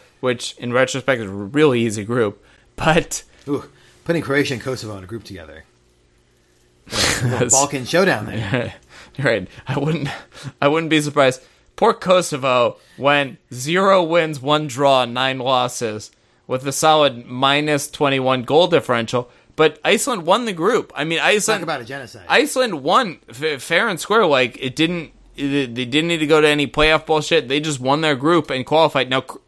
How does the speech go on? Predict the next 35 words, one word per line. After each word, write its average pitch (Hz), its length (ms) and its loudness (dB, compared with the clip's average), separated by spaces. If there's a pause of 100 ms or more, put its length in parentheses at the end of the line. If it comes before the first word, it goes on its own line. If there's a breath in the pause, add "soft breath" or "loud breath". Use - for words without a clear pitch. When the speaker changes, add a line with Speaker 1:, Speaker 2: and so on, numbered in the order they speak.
(120)
Speaker 1:
Croatia 170 400 4
finished 147 280 -4
second. 180 260 0
They 113 100 -2
also 127 300 0
qualified, 110 420 -2
as 101 140 -8
we 107 80 -6
of 101 80 -8
course 120 180 -2
Speaker 2:
Sure. 151 60 -4
Speaker 1:
know, 170 140 2
because 120 260 -4
they're 127 140 0
also 131 340 2
in 131 140 -2
the, 123 200 0
uh, 113 240 2 (1400 soft breath)
what 135 140 4
are 160 60 4
we 165 100 4
calling 165 360 2
these? 160 300 0
The, 135 200 2
uh, 127 220 6
the 127 120 -6
Sinister 147 540 0
Six? 160 460 2
Speaker 2:
The - 40 -8
Passover 151 500 -2
Six. 175 420 -4
Speaker 1:
Oh, 123 80 -2
the 120 100 -4
Passover 139 540 -2
Six. - 480 -12